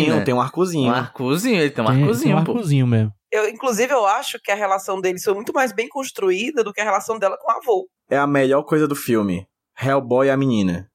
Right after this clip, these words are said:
Speaker 2: É a melhor coisa do filme.
Speaker 4: <laughs>
Speaker 2: De um filme que é em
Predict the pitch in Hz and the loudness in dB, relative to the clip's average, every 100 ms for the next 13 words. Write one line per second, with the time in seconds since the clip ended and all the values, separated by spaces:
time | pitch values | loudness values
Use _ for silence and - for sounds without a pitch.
0 | - 113 120 127 139 147 139 151 - 95 | -8 -2 0 2 2 0 -2 -4 -2 -2
1 | 85 101 _ _ - 508 - 277 - 523 | -2 -8 _ _ -4 -4 -4 -6 -4 -4
2 | 123 160 - 160 151 156 151 - 147 | 0 -2 0 -2 0 2 2 0 -2